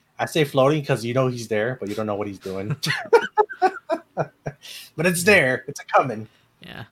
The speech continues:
Speaker 2: but I just wanna say, too, like, like, Haru just got, I guess besides, like, just Haru just got screwed over the most in the show, besides, like, besides Shinako and, like, and, like, the dead, dead brother, but, like,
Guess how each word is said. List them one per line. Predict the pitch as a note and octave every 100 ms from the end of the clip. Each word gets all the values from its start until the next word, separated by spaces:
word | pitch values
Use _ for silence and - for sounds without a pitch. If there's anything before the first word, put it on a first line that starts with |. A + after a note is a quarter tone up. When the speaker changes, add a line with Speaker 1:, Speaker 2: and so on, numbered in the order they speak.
| _ -
Speaker 2:
but | C3+ C#3
I |
just | B2
wanna | B2
say, | G#2+ A2+
too, | A2
like, | G2+ G#2+
like, | A2 G#2
Haru | - A#2 B2+ G#2+
just | G2
got, | A#2 G#2+ - _ _ - -
I | B2
guess | C#3+
besides, | - C3+ C#3 A#2+
like, | G2+ - - _ _ _
just | A#2+ -
Haru | D#3+ G#3+
just | D3+
got | B2
screwed | - C#3
over | A#2+
the | G#2+
most | F#2+ G2 -
in |
the | G2
show, | - F#2+
besides, | G2 - A#2 A#2
like, | A2+ G#2
besides | - - A2 G#2+ -
Shinako | G2+ G2 G#2+ G#2+ A2
and, | G2+
like, | G2 - _ _ _ -
and, | G#2
like, | G2
the | -
dead, | F#2+ G2 F#2+ - _ _ - G#2
dead | G#2 G2
brother, | G2 F#2+ F#2+
but, | F#2+
like, | G2 G2